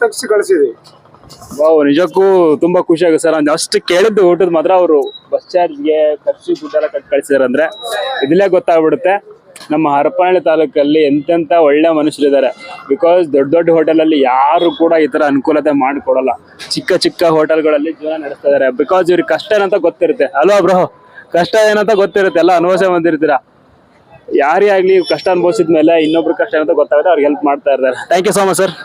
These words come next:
Speaker 2: ನೋಡಿದ್ರಲ್ವಾ, ಎಗ್ ರೈಸ್ ಅಂಗಡಿ ಮತ್ತೊಂದು ಇದೇ ಲೈನಲ್ಲಿ ಸಾಕಷ್ಟು ಎಗ್ ರೈಸ್ ಅಂಗಡಿಗಳು, ಬಿರಿಯಾನಿ ಹೋಟೆಲ್ಗಳಿವೆ. ಇಲ್ಲಿ ಮಿಲನ ಎಗ್ ರೈಸ್ ಸೆಂಟರ್ ಅಂತ ಇದೆ, ಅದು ಕ್ಲೋಸ್ ಆಗ್ಬಿಟ್ಟಿದೆ, ಕ್ಲೋಸ್ ಆಗ್ಬಿಟ್ಟಿದೆ. ಇಲ್ಲೂ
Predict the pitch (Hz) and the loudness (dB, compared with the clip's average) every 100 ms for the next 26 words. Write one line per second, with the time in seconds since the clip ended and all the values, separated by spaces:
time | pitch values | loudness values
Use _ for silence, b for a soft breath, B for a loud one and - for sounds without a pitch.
0 | - - - - - - - 165 180 190 | -14 -12 -12 -10 -12 -12 -6 -2 0 0
1 | 165 - 170 147 196 185 190 165 151 143 | 0 -2 -2 -2 0 0 0 0 0 0
2 | 190 554 - - B B B - - - | -2 -4 -10 -20 B B B -14 -10 -4
3 | 156 190 196 175 160 170 - 139 147 165 | 0 2 2 2 2 0 2 0 0 0
4 | 160 160 143 127 147 151 139 139 131 123 | 0 0 0 2 2 0 -2 -2 -2 0
5 | 127 127 135 147 143 131 131 123 123 139 | 0 0 0 -2 -2 -2 0 0 0 -2
6 | _ B B B B 180 196 170 175 190 | _ B B B B 2 2 2 2 2
7 | 185 151 175 - 151 139 143 131 143 156 | 2 2 0 0 0 0 0 0 0 0
8 | 147 - - 165 165 147 143 131 131 127 | -2 -6 -2 0 2 2 0 0 -2 -4
9 | - - - - - - - 156 160 151 | -6 -20 -20 -20 -20 -12 -2 0 2 2
10 | 143 143 156 165 - - - - 480 - | 2 2 2 0 -6 -16 -14 -10 -12 -10
11 | - 440 - 160 180 | -8 -6 -2 0 0